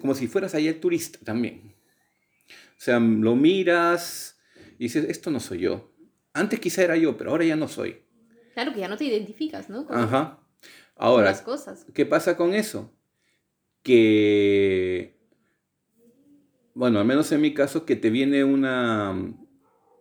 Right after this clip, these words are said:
Speaker 1: ¿cómo se llama? ¿Lealtad, quizá?
Speaker 2: Sí, sí.
Speaker 1: O sea, eh,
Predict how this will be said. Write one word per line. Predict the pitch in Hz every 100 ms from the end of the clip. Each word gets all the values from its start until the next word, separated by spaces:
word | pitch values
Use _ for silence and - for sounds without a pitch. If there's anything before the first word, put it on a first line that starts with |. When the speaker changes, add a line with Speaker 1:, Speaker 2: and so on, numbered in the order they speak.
| _ _ _ _ _ _ _ _ _ _ _ - _ _ _ _
Speaker 1:
¿cómo | - 139
se | 139
llama? | 120 120 127 - _ _ _ - - _ -
¿Lealtad, | 110 98 98 - -
quizá? | - - - - -
Speaker 2:
Sí, | - 269
sí. | -
Speaker 1:
O | 120
sea, | 98 127 127 123 - - _ _ _ _
eh, | 123 120 117 113 113 107 107 104 101 101